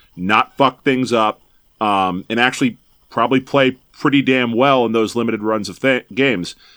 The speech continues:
It's the price you have to pay to get room for Miazga, I'll bet, so it's a trade you just sort of have to make. But yeah, they're gonna miss that kind of depth. I think that kind of depth is what separates, um,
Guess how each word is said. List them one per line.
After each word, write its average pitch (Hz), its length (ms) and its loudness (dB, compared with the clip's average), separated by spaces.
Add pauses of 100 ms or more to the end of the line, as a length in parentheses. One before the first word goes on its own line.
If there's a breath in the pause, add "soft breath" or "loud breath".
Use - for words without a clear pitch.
(260 soft breath)
It's 139 180 0
the - 80 -2
price 143 380 2
you 156 80 4
have 139 80 -2
to - 80 -8
pay 143 320 0
to 135 100 0
get 110 280 -2
room 135 300 0
for 131 120 -4
Miazga, 110 560 -2
I'll 139 160 2
bet, 147 260 0
so 120 140 -2
it's 101 100 -6
a 123 60 -8
trade 120 320 -2
you 107 100 -6
just 98 180 -10
sort 101 140 -2
of 95 60 -8
have 113 260 0
to 110 60 -6
make. 98 320 -2 (300 soft breath)
But 117 100 -4
yeah, 180 240 2 (220 soft breath)
they're 160 160 2
gonna 214 180 2
miss 170 360 0
that 156 220 0
kind 151 180 0
of 139 80 -2
depth. 156 320 0
I - 60 -6
think 143 180 -6
that 143 160 0
kind 160 140 0
of 120 100 -4
depth 139 300 0
is 120 200 -2 (340 soft breath)
what 113 280 0
separates, 139 920 0 (380 soft breath)
um, 117 460 0